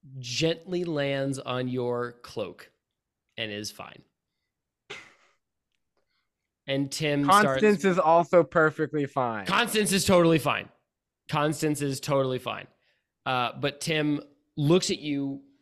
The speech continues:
Speaker 1: hurt beyond belief, and says again, "We were supposed to be friends."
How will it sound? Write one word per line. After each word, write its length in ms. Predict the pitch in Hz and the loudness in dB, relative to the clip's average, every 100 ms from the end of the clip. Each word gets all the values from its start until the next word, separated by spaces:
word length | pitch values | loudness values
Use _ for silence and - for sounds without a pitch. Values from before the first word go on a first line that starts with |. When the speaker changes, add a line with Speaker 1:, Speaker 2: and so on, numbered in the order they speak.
| _ _ _ _ - | _ _ _ _ -12
Speaker 1:
hurt 460 | - - 247 - - | -4 0 0 -2 -8
beyond 420 | 170 175 180 185 | -2 0 0 0
belief, 500 | 156 139 120 - - _ _ _ _ _ _ - | -2 -2 -4 -8 -18 _ _ _ _ _ _ -4
and 180 | 135 139 | -4 -2
says 340 | - 151 147 | 0 0 2
again, 540 | 147 147 165 139 123 117 _ _ _ | 0 2 2 0 -2 -8 _ _ _
"We 120 | 131 | -2
were 140 | 151 156 | 0 0
supposed 560 | - 147 123 139 135 | -4 -8 -6 -4 -4
to 60 | 135 | -10
be 160 | 117 113 | -10 -10
friends." 580 | - 107 95 92 - | -8 -6 -6 -10 -16